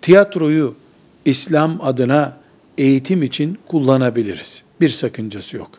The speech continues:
Ama özellikle peygamberler, ashab-ı kiram, melekler gibi bizim için değerli isimler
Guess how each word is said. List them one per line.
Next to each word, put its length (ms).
Ama 300
özellikle 760
peygamberler, 840
ashab-ı 480
kiram, 320
melekler 600
gibi 360
bizim 200
için 340
değerli 400
isimler 520